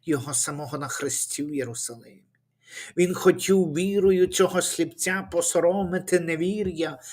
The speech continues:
єрусалимських старійшин і книжників. І хотів ще раз виразно показати, що в цьому світі все вивернуто на виворіт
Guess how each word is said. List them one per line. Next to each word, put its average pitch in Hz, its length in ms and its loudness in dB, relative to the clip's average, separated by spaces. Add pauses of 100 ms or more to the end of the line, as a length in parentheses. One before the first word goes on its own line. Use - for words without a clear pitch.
(180)
єрусалимських 160 800 -4
старійшин 147 680 -6
і 131 60 -12
книжників. - 840 -18 (640)
І 127 60 -6
хотів 123 360 -2
ще - 260 -6
раз 120 220 -8
виразно 123 480 -8 (380)
показати, - 760 -10 (340)
що 131 200 -2
в 120 60 -4
цьому 113 340 -4
світі 120 380 -2
все - 280 -2
вивернуто 113 760 -10
на 107 160 -10
виворіт 117 460 -4